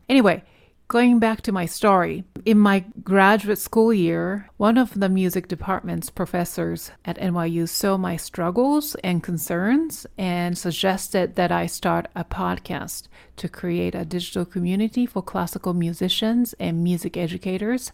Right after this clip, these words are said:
to start a conversation about audience engagement. And finally, fast forward to season three, the last season, the direction of this podcast went toward the subject of audience engagement.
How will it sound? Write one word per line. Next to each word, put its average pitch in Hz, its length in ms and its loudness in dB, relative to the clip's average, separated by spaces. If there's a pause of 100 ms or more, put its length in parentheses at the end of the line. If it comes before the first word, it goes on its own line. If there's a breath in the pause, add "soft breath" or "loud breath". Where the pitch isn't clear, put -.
to 240 100 -4
start 285 360 0
a 320 60 -4
conversation 247 680 2
about 185 380 0
audience 170 420 -2
engagement. 175 680 -4 (120)
And 196 280 0
finally, 185 920 4
fast 196 380 6
forward 185 360 6
to 170 120 -2
season 180 440 0
three, 196 420 2 (100)
the 180 80 -4
last 170 320 -2
season, 185 420 0 (440 loud breath)
the 185 100 0
direction 202 480 2
of 175 240 0
this 180 160 0
podcast 180 600 0
went 180 300 -4
toward 190 560 0
the 185 140 2
subject 190 640 -2 (120)
of 202 480 6 (240)
audience 170 340 -2
engagement. 190 720 0